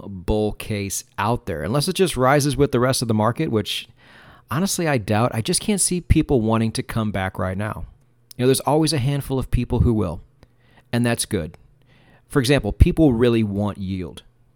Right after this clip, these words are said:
You know, when U S T crashed and people lost billions and billions of dollars collectively, within a week,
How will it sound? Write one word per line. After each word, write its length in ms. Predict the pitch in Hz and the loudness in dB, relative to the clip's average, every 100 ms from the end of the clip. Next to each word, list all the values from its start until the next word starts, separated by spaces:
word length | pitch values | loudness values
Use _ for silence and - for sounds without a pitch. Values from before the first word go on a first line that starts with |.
| _ | _
You 100 | 101 | -2
know, 80 | 110 | 0
when 220 | 120 120 | 2 4
U 180 | 139 160 | 4 4
S 200 | 156 - | 0 0
T 180 | 147 | 0
crashed 480 | 147 151 143 143 - - - _ | 2 2 2 -2 -8 -14 -20 _
and 160 | - - | -14 -6
people 300 | - 139 135 | -2 0 2
lost 400 | 117 113 113 - - - _ | 4 2 0 -4 -16 -20 _
billions 400 | - 151 151 143 | 6 8 8 6
and 240 | 123 117 98 | 2 6 8
billions 380 | 131 139 135 120 | 10 8 6 2
of 80 | |
dollars 420 | 107 104 117 127 - | 0 0 2 0 0
collectively, 540 | 110 110 131 135 135 - _ _ _ - - - | -2 0 0 -2 -6 -12 _ _ _ -20 -20 -6
within 300 | 127 135 160 | 0 2 2
a 40 | 151 | 2
week, 340 | 165 156 - | 2 0 -6